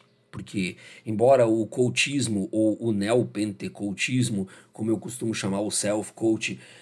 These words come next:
tenha, ah, sido criticado e tem sido criticado, ah, e ridicularizado por, pelas mais diversas redes sociais, ainda assim o coach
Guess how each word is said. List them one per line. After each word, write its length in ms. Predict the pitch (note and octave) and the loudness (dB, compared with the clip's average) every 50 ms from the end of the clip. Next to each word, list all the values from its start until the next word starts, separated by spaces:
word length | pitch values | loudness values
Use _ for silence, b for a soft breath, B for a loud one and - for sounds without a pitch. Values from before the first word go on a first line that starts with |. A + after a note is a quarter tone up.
| B B _ - | B B _ 4
tenha, 540 | C3+ B2+ B2+ B2 A#2+ A2+ G#2+ G2+ F#2 F#2 B B B B B | 6 6 6 6 6 4 2 2 0 -2 B B B B B
ah, 200 | G#2+ A2 G#2 G2 | 6 6 6 8
sido 400 | - - - B2 B2+ B2 A#2+ A2 | 6 4 4 4 2 2 0 0
criticado 640 | - B2 A2+ F#2+ - - - - B2+ C3 C#3 G#2+ G#2+ | 0 0 -2 0 0 -2 0 2 4 4 4 4 4
e 40 | F#2 | 0
tem 160 | A2+ A2 A2 | 0 0 -2
sido 220 | - C#3 B2 A#2 | 0 0 -2 -2
criticado, 800 | - - G#2+ G2 - G2 F#2 - A2+ A2+ A2+ G#2 F#2+ G2 F#2+ F#2 B B B B B | -2 -4 -6 -6 -6 -8 -6 -2 0 2 2 2 0 -2 -6 -6 B B B B B
ah, 320 | - G#2 G2 F#2+ G2 F#2+ F#2+ | -4 -2 0 0 0 0 0
e 160 | G2 G#2 G#2+ | -2 -2 -2
ridicularizado 1160 | F#2+ A#2 C#3 C#3+ C3 A#2+ A#2 F#2+ - G#2 G2+ G2 G2 F#2+ F2 F2+ F#2+ G2 G#2 G2+ F2 F#2 F2+ B B B B B B | -2 -2 -2 -2 -2 -4 -6 -6 -4 -4 -4 -2 -2 -2 -2 -2 -2 -2 -2 -2 -4 -6 -8 B B B B B B
por, 140 | - A2 F#2+ | -8 -8 -6
pelas 280 | - A2 G#2+ G2+ G2 F#2 | -4 -2 0 0 2 2
mais 260 | G#2+ A2+ A#2+ A#2 G2+ | 2 2 2 2 2
diversas 580 | G2+ G2 F2 G2 G#2+ A2 - - G2 F#2 E2+ | 0 0 0 2 2 2 2 0 -2 -4 -6
redes 300 | - - A2 G#2+ G#2 G2+ | -4 -2 -2 -2 -2 -4
sociais, 760 | - - G2+ F#2+ - - G#2+ A2 C3+ D3+ C3 G2+ - - - - _ _ _ b b b b b b b b b b b b b _ - | -6 -6 -8 -8 -8 -4 -2 0 2 2 2 0 -4 -6 -8 -10 _ _ _ b b b b b b b b b b b b b _ -4
ainda 440 | - D3 D#3+ F#3+ A3+ A3+ G3+ F#3+ E3 | 2 4 6 6 6 4 6 6 6
assim 540 | D3+ - - - - C#3+ D#3 D#3+ E3 E3 E3 | 6 6 2 2 4 4 6 8 8 8 6
o 160 | - E3+ D#3+ C3 | 8 6 6 6
coach 640 | B2 - B2+ B2 B2+ B2+ B2+ B2+ - D3 C#3+ D3+ | 6 0 4 4 4 4 4 2 2 0 0 0